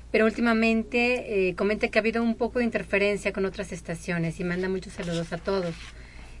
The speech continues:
Eh, también llamó el criminólogo Martín Weinstein de la facultad y manda muchas felicitaciones al programa,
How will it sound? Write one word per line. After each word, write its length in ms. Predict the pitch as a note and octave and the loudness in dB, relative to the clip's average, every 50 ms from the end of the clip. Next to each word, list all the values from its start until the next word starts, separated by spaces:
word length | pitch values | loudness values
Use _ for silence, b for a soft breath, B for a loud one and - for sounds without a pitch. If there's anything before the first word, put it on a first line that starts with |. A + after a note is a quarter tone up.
| - - | -6 -2
Eh, 200 | A3 G#3 G3+ G3 | 2 2 2 4
también 280 | - G#3 G3+ G#3+ A3 A3 | 2 2 2 2 2 2
llamó 380 | A#3+ A#3+ A#3 A3+ A3 A3 A3+ A3+ | 4 4 4 4 4 4 2 2
el 100 | A3 - | 0 -2
criminólogo 760 | - G#3+ F#3+ F#3+ F#3 F#3 F#3+ G3 F#3+ G3+ G3 F#3+ G3+ G3+ G#3 | -2 0 0 2 2 2 2 2 2 0 0 2 0 0 0
Martín 460 | G3 G3 F3+ E3+ - - F#3+ F#3 F#3+ E3+ | 0 -2 -2 -4 -6 -6 -4 -4 -2 -2
Weinstein 560 | F3+ F3+ F#3 F#3 - - - A3+ A#3+ C4+ C4+ B B B B B B - | -2 -2 -2 -4 -6 -4 -4 -4 -4 -4 -6 B B B B B B -8
de 80 | A3 D#3+ | -6 -6
la 80 | E3 | -4
facultad 640 | - - E3 - F3 D#3+ - - G#3 G#3 A3 A#3 C4 B3 - | -4 -4 -6 -6 -8 -12 -4 0 2 2 2 2 0 -2 -6
y 140 | - G#3 G3+ | -4 -2 0
manda 360 | G3 F#3+ F#3+ F#3+ F#3 F#3+ F#3+ | 0 0 0 0 -2 -2 -2
muchas 300 | F#3+ G3 F#3+ - G#3 F#3+ | -2 -2 -4 -6 -8 -8
felicitaciones 800 | - G#3 F#3+ F#3 - - - F#3 E3+ - - F#3 F#3+ F#3+ F3+ G#3 | -6 -4 -4 -4 -6 -8 -8 -8 -8 -6 -4 -4 -4 -2 -4 -6
al 100 | F3+ E3+ | -6 -6
programa, 640 | - F#3+ F3+ G3+ G#3+ A3 A3+ A3+ A#3+ B3 B3+ C4+ | -6 -6 0 2 2 2 2 2 0 -2 -2 -4